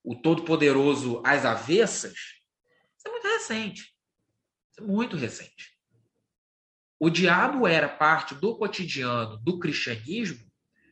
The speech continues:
como santo, como antepassado, porque é uma prática muito comum do catolicismo popular, e isso se expressa em vários locais, por exemplo, no interior do Brasil até hoje,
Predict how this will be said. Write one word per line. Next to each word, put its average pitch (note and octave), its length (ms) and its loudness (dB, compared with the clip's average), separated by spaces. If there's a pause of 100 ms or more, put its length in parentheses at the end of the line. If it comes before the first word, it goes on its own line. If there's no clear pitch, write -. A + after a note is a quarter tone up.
(100)
como F#4+ 260 -4
santo, - 560 -2 (1160)
como B3+ 240 0
antepassado, A3 920 2
porque A#2+ 260 -4
é F3+ 180 2
uma C4 180 -2
prática F3 640 0
muito D#3 220 -10
comum D#3+ 420 -4
do - 80 -20
catolicismo C3+ 640 -6
popular, A#2 420 -6
e A#2+ 80 -4
isso D3 120 -10
se - 160 -12
expressa B2 400 -6
em - 20 -14
vários E3 260 -4
locais, D3 280 -4
por A#2+ 100 -14
exemplo, B2 140 -14
no B2+ 60 -20
interior A#2+ 280 -6
do A2+ 80 -8
Brasil A2 300 -4
até G2+ 200 -12
hoje, D3 320 -6